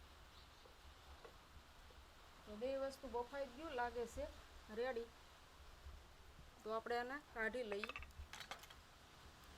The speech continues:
અને આને છે ને પછી કોરા વઘારવાના છે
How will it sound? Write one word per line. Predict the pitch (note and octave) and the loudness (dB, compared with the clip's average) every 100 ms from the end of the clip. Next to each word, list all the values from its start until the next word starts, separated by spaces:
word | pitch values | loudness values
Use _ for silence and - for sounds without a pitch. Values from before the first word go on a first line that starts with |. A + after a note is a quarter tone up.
| - - - - - - - - - - - - - - - - - - - - - | -12 -12 -12 -12 -12 -12 -12 -12 -12 -10 -10 -10 -12 -12 -12 -12 -12 -12 -12 -12 -6
અને | A#3 A3+ | 4 10
આને | A#3 D4+ D4+ | 12 12 10
છે | F#4+ | 10
ને | G4 D#4+ | 12 12
પછી | D4 C4+ | 10 8
કોરા | - C#4+ D4+ A#3 | 12 12 12 12
વઘારવાના | G#3+ A3+ A3 G#3 G3 G3 | 12 12 12 12 10 6
છે | - C4+ | 6 6